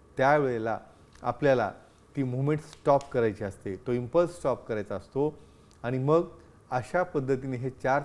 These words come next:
ते पाच वेळा स्टिम्युलेशन करणं, स्टॉप करणं, स्टिम्युलेशन करणं, स्टॉप करणं, म्हणजे कुठंतरी ब्रेनचं, न्यूरोलॉजिकल सिस्टीमचं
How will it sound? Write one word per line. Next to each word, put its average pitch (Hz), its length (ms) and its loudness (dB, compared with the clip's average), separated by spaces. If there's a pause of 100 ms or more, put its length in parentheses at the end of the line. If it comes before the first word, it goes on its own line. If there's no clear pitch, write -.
ते 160 40 -2
पाच 151 440 2
वेळा 123 280 2 (360)
स्टिम्युलेशन 123 500 -6
करणं, 131 360 -6
स्टॉप - 500 -6
करणं, 90 260 -12 (340)
स्टिम्युलेशन 131 480 -4
करणं, 135 260 -6
स्टॉप - 380 -2
करणं, 117 120 -6
म्हणजे 123 160 -6
कुठंतरी 165 460 0 (460)
ब्रेनचं, 147 680 2 (500)
न्यूरोलॉजिकल 156 640 2
सिस्टीमचं 139 640 -4